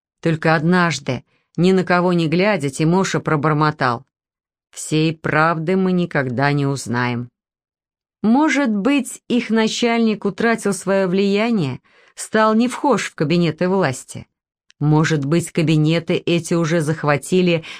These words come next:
хозяева технологий на погибель проектным организациям по всей Москве. Начальник практически стал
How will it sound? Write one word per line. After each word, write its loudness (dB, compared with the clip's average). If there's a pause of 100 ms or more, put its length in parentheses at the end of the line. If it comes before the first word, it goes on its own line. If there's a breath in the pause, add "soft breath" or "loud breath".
хозяева 0
технологий 0
на 0
погибель 0 (260 loud breath)
проектным 0
организациям 0
по -2
всей -2
Москве. -2 (720)
Начальник 0
практически -2
стал -2